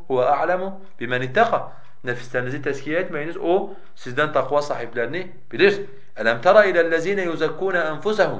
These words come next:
بَلِ اللّٰهُ يُزَكِّي مَنْ يَشَاءُ. Sen kendi nefislerini temize çıkaran insanları görmedin mi? Bilakis Allah dilediğini temize çıkarır. Öyle değil mi?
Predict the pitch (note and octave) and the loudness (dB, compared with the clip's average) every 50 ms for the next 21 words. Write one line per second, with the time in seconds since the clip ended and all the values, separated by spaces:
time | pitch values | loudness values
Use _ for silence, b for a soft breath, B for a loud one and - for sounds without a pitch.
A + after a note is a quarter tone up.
0 | G2+ G2+ - F3+ G3+ G#3 F#3 E3+ F3 G#3+ A3+ G#3 F#3+ F3+ E3 C#3 C3 C3 - - | -2 2 4 4 4 4 2 8 10 10 10 10 6 2 0 -2 -2 -4 -4 -4
1 | A#2+ G#2+ G#2+ G2+ G2 F#2 E2 - F#2+ F2+ b b b b b b - C#3+ D3+ D3+ | -6 -6 -6 -6 -6 -6 -8 -8 -8 -10 b b b b b b -4 -4 -2 -2
2 | D3+ C#3+ D3 D#3 D#3+ D#3 D3 - - - C#3 C3+ C#3 D3 D3 C#3+ C#3 C3+ C#3 D3 | -2 -2 -2 -2 -2 -2 -4 -4 -4 -4 -4 -4 -4 -4 -6 -6 -4 -4 -4 -4
3 | C3+ - - C3+ C3+ C#3 C#3 C3+ B2+ - C3+ B2+ B2+ C3 C3+ C#3 D#3 G3 A3 A3 | -4 -2 -2 -2 -2 -2 -4 -4 -6 -6 -6 -4 -2 -2 -2 0 0 0 2 2
4 | F3+ C#3+ B2+ A2+ G#2 F#2+ - B B B B - D3+ D#3 E3 E3+ E3+ - F#3 C#3+ | 0 -2 -2 -4 -6 -8 -10 B B B B -4 4 4 4 4 4 2 0 0
5 | B2+ B2 D3+ F3 F3+ F#3 F#3 F#3 E3 C3+ C3 A#2+ G#2+ G#2+ A2+ G2+ G2+ F#2 F#2 F2 | 2 4 2 2 2 2 0 0 0 0 -2 -4 -4 -6 -6 -6 -6 -8 -8 -8
6 | - - - - - - - - G2 F#2+ - - - - - - - D#3+ G#3+ A#3+ | -8 -10 -10 -10 -10 -8 -6 -6 -6 -6 -6 -8 -10 -8 -4 -4 0 0 0 0
7 | G#3+ C3+ - | 0 -4 -6